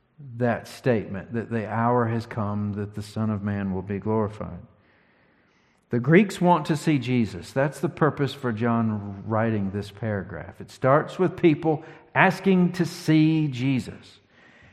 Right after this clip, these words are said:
And it's as if Jesus, hearing this, that they are there, it's almost as if this statement of "the hour has come" has been triggered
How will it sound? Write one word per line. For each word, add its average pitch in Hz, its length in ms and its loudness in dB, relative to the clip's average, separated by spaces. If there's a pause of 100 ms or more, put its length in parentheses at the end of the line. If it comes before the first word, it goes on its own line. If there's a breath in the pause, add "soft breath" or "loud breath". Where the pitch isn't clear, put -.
(120)
And 117 120 2
it's 120 160 -2
as 123 160 0
if 135 160 4
Jesus, 143 640 0 (1040 loud breath)
hearing 160 520 6
this, 113 360 0
that 113 240 -4
they 143 220 4
are 131 160 4
there, 113 560 0 (1040 loud breath)
it's 131 200 -8
almost 156 480 2
as 123 180 0
if 110 400 -2
this 127 380 -2 (240)
statement 120 680 0
of 107 240 -4
"the 117 160 2
hour 131 300 2
has 117 200 -4
come" 135 300 -2
has 113 180 -2
been 101 240 -2
triggered 104 680 -4